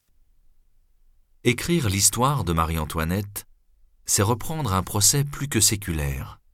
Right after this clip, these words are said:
où accusateurs et défenseurs se contredisent avec violence. Le ton passionné de la discussion vient des accusateurs. Pour atteindre la royauté, la Révolution devait attaquer la reine,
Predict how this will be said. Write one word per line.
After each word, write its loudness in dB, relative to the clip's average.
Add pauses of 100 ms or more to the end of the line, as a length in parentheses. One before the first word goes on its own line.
(600)
où 4
accusateurs 0
et 2
défenseurs -2 (320)
se -4
contredisent 0
avec -2
violence. -2 (1160)
Le 2
ton -4
passionné 2
de 0
la 0
discussion -4
vient -2
des -2
accusateurs. -6 (1120)
Pour 0
atteindre 0
la 2
royauté, -4 (580)
la 2
Révolution 0
devait 0
attaquer -2
la 2
reine, -4